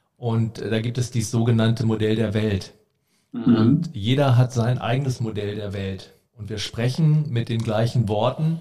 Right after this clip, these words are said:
Speaker 1: meinen aber in unserer Welt was völlig anderes.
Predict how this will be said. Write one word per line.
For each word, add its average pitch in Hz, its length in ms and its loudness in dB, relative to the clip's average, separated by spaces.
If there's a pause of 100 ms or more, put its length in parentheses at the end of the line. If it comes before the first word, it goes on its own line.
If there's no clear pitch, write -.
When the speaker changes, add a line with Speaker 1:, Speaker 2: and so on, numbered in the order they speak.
(360)
Speaker 1:
meinen 117 400 2
aber 127 500 0
in 117 100 -2
unserer 147 440 2
Welt 123 240 0
was 113 120 0
völlig 123 320 -4
anderes. 110 600 -4